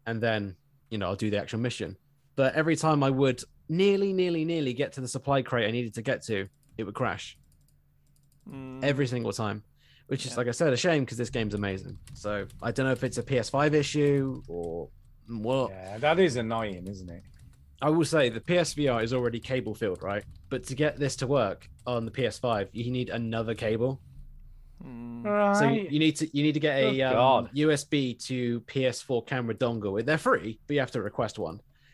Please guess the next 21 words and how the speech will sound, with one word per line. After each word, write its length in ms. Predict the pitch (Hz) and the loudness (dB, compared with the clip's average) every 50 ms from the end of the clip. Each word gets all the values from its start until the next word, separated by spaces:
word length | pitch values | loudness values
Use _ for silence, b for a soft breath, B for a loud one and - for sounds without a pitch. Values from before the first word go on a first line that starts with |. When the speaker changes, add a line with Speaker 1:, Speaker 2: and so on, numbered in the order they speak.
| b b b b b b b _ | b b b b b b b _
Speaker 1:
So 240 | - - 139 127 127 | -4 0 2 2 2
<laughs> 800 | - - - - - - - - - - - - - - - - | 2 0 -4 -6 -8 -14 -20 -20 -20 -20 -20 -20 -20 -8 -2 2
I, 160 | 156 175 - | 2 2 4
oh, 220 | - 156 143 123 B B B B B - - - - | 2 2 0 0 B B B B B -20 -20 -8 -6
I 80 | 123 131 | -6 -6
just 160 | 113 113 - | -6 -4 -4
can't 160 | 143 110 98 | -2 -2 -2
wait 100 | 107 104 | -4 -4
to 80 | - 104 | -4 -4
have 60 | 101 | -4
a 40 | 95 | -4
P-, 280 | - 127 - - - - - | -6 -8 -10 -10 -12 -10 -4
P 120 | 123 113 | -2 -2
S 100 | 104 - - | -2 -2 -2
V 100 | 107 107 | 0 0
R 100 | 101 98 | 0 0
two, 240 | - - 113 101 95 | -2 -2 -2 -4 -2
'cause 260 | - - 110 98 - | -2 -4 -4 -4 -2
I 100 | - 135 | -2 0
will 120 | 143 151 151 | 0 2 2
say 400 | - 160 143 117 104 95 - | 2 2 2 2 2 0 -4